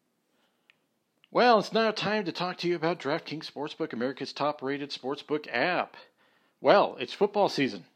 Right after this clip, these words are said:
Uh, week one was, I'm sure, a colossal success for everyone involved. Uh, the,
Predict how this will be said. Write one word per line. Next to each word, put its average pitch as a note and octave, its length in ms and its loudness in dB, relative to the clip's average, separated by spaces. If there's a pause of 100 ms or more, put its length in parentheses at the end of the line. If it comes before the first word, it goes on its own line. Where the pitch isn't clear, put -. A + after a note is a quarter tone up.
(140)
Uh, A2+ 320 -2
week C3 200 -2
one C#3 240 2
was, A2+ 160 -2
I'm A2 100 -4
sure, B2 320 0
a A2+ 380 -6
colossal B2+ 500 4
success - 600 -6 (480)
for A2 160 -2
everyone A2+ 340 2
involved. G2+ 480 -6 (760)
Uh, G#2 440 0 (100)
the, G#2 280 -8